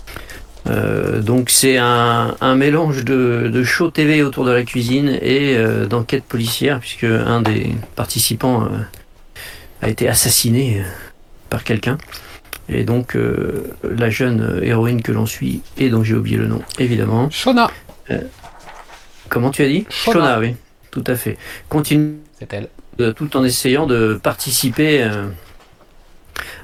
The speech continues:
Speaker 1: à, au concours. Euh, bah, c'est toujours aussi, euh, toujours aussi fun, hein.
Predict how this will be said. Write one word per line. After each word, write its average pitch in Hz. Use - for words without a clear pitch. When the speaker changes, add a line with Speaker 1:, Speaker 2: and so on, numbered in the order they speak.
Speaker 1:
à, 123
au -
concours. 131
Euh, 117
bah, 135
c'est 123
toujours 135
aussi, 127
euh, 110
toujours 120
aussi 113
fun, 151
hein. 135